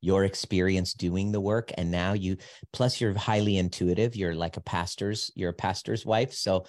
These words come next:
it's kinda like this whole sixth sense that's already intuitive within you. What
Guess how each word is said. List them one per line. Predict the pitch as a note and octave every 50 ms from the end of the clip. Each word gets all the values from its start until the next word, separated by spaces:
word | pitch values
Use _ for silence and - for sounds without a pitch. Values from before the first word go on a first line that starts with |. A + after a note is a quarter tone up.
| - - - - _ -
it's | - -
kinda | - - A#2 A#2+ B2 C3
like | B2 A#2 A2+ G#2+ - - G#2
this | - G#2 F#2 - -
whole | A2 G#2+ A2 A2+ A2+ A2 G2+ - - - - _ _ _ _ _ _ _ _ _ -
sixth | - - - - B2+ A#2+ - - - - -
sense | - - - A#2+ A#2 A2 F#2+ - -
that's | - G2+ F2 - - _ -
already | G2+ A2 A2+ G2+ G#2 A2 G#2 G#2+ G2+
intuitive | F2+ E2+ E2 - - - C#3 D#3 C#3 G#2+ F2
within | E2 F2 E2+ - F2+ F2 E2+ E2+
you. | F2 F2 - - - - _ - - _ _ _ _ _ _ _ _ _ -
What | F#2 F#2 F#2+ F#2 G2+ A2+ C3 D3+ - -